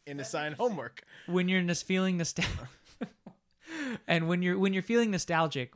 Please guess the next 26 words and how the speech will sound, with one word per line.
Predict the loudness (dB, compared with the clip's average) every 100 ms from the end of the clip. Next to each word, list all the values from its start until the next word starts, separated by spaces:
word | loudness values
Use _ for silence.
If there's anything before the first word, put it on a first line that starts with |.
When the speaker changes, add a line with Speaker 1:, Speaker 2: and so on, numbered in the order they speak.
| -10
Speaker 2:
would | 0 2 4
you | 4 0
want | 2 0 -2 -6 -10
that | -6 -2 -2 -2 -10 -20 _ _ _
to | -6 -4
be | 0 0
reality | 0 0 0 0 -2 -6
again? | -8 -8 -10 -10 -14 _ _ -4
Speaker 1:
And, | 0
like, | 0 0
honestly, | -2 -2 -4 -14 -18 -14
right? | -12 -10 -10
I |
mean, | -8 -8 -10 _ _
Speaker 2:
'Cause | -2 2
sometimes, | 4 4 0 0
yes, | 0 0 -2 -6
I | -6
think | -6 -2
might | -2
Speaker 1:
Yeah. | -2
Speaker 2:
be | -4
the | -4 -4
answer. | -4 -8 -18 -20 _ _ _ _
But, | -12 -2 -2 -2 -8 _
um, | -6 -6 -6 -12